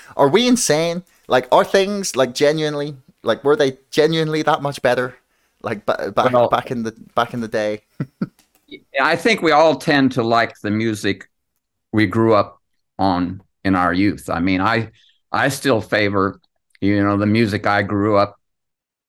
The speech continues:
Speaker 2: with as a teenager or, you know, in my early twenties or thirties. Uh, I, I'm not keyed into the music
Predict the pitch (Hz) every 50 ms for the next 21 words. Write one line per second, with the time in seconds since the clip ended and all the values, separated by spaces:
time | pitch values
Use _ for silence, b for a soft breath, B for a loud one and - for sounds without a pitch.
0 | _ _ _ _ _ - 104 110 107 98 - - - _ - 98 95 95 92 92
1 | - 120 123 120 110 101 98 95 98 92 - 92 90 90 87 87 90 92 92 85
2 | - - - 98 87 87 92 92 92 92 76 98 101 92 95 95 - - 117 110
3 | 104 101 95 95 85 78 78 - 110 117 113 95 73 - - - _ b b b
4 | b b b b b _ - 95 90 92 90 90 87 - - _ _ _ _ _
5 | _ _ _ _ _ _ _ - - 85 107 110 113 113 117 117 113 113 113 -
6 | - - _ _ _ _ _ _ _ _ _ _ _ _ _ _ _ _ _ _
7 | _ _ _ _ _ _ _ _ _ _ - 104 113 123 127 123 120 117 - -
8 | _ _ _ _ _ _ _ _ _ _ _ _ _ _ _ _ _ _ _ _
9 | - - 165 165 143 147 147 175 180 170 156 - 131 107 104 110 117 120 117 107
10 | 98 107 92 - -